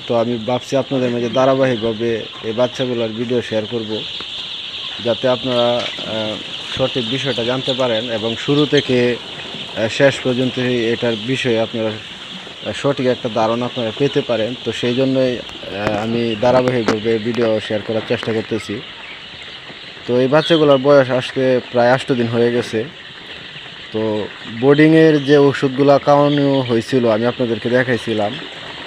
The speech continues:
তো বোর্ডিংয়ের ওষুধ, আহ, তিন থেকে চার দিন খাওয়ানো হয়েছে। তারপরে, আহ, ছয় দিনের মাথায় আপনার একটা ভ্যাকসিন দেওয়া হয়েছে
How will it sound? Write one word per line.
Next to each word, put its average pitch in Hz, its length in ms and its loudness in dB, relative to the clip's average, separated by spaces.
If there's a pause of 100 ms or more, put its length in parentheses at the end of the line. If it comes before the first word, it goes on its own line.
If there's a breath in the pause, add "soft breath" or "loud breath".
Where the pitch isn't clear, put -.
(240)
তো 110 80 -4
বোর্ডিংয়ের 147 640 6
ওষুধ, 139 440 2 (280)
আহ, 117 180 2
তিন 139 120 2
থেকে 135 180 2
চার 131 260 4
দিন 123 120 0
খাওয়ানো 135 320 2
হয়েছে। 123 400 -2 (100)
তারপরে, 117 520 2
আহ, - 1160 -6 (1080)
ছয় 151 180 8
দিনের 147 300 6
মাথায় 143 400 4
আপনার 131 280 2
একটা 123 160 0
ভ্যাকসিন 127 380 0
দেওয়া 135 200 6
হয়েছে 127 380 0